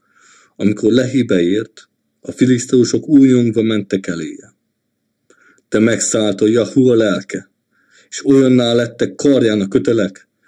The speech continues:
mint a tűz égette lemfonál. Talált egy még ki sem száradt szamár álcsontot. Utána nyúlt, felkapta, és agyonvert vele ezer embert. És azt mondta:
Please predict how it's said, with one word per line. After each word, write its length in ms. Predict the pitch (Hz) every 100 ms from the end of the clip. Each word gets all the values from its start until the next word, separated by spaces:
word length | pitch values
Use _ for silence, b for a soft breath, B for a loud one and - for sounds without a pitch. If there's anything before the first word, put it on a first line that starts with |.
| _
mint 160 | - 101
a 160 | 95 95
tűz 320 | 165 139 117
égette 480 | 104 95 95 - 101
lemfonál. 760 | 101 90 - 76 69 60 - _ _ _ _ b b b b b b -
Talált 600 | 110 113 113 107 - _ -
egy 180 | 104 107
még 220 | 120 104
ki 60 | 139
sem 240 | - 117
száradt 520 | 107 - 117 113 110
szamár 400 | - 131 107 95
álcsontot. 800 | 87 87 87 - 90 - 95 - _ _ _ _ _ _ _ _ _
Utána 540 | 143 139 120 113 110
nyúlt, 420 | 113 123 127 - - _
felkapta, 1000 | - 117 104 98 95 - - 208 - _ _ -
és 180 | - -
agyonvert 760 | 139 143 127 110 107 98 98
vele 360 | - 85 80 - _ _ -
ezer 320 | 123 117 92
embert. 640 | 82 80 98 - - - _ _ _ _ _ _ _ _ _
És 100 | -
azt 280 | - 120 -
mondta: 460 | 87 80 - 120